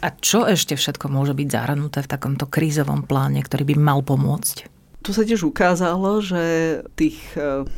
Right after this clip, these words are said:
Speaker 2: aktivít v rámci tej krízovej intervencie je, je viacero a väčšinou si to teda berú na plecia to vedenie školy a v tomto prípade bola potrebná komunikácia s médiami, komunikácia s rodičmi,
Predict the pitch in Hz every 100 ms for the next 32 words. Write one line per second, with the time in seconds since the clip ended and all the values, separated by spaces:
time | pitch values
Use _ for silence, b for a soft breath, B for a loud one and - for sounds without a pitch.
0 | B - 165 185 - 196 175 190 - 156
1 | 151 - 165 156 147 139 165 185 151 131
2 | 180 160 156 180 170 165 - 170 151 143
3 | 139 - 165 165 180 185 B B B -
4 | - 147 147 151 170 185 175 175 165 170
5 | 165 156 151 156 160 160 151 139 151 147
6 | 147 175 151 151 147 156 165 156 - -
7 | 160 147 135 - - 131 139 B B B
8 | B B B 190 185 175 170 175 175 170
9 | 156 165 160 165 165 160 156 147 175 175
10 | 170 180 156 165 147 151 151 143 147 143
11 | 139 139 135 147 139 143 143 165 170 165
12 | 151 151 - - 143 147